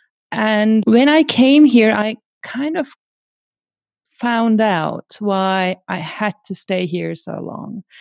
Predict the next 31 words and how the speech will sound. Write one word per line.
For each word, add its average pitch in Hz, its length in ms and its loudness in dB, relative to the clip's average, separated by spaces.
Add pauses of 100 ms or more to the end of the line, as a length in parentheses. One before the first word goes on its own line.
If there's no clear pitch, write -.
(280)
It 254 160 -4
was 294 200 -2
a 320 80 -2
question 220 920 -4
that 170 220 -6
was 175 420 -8 (1120)
kind 359 300 -8
of 403 140 -6
in 320 180 2
the 294 80 4
back 240 380 -2
of 330 180 -4
my 311 160 0
mind, 302 420 2
but - 80 0
I 233 120 2
couldn't 254 320 2
hear 247 340 6
it 190 180 2
when 175 140 4
I 165 140 2
was 160 160 2
in 160 100 4
L 160 160 -8
A 156 220 -8
because, 190 400 -8
you 208 120 -6
know, 175 160 -4
when 180 200 -2
you're 175 180 -4
busy, 180 540 -4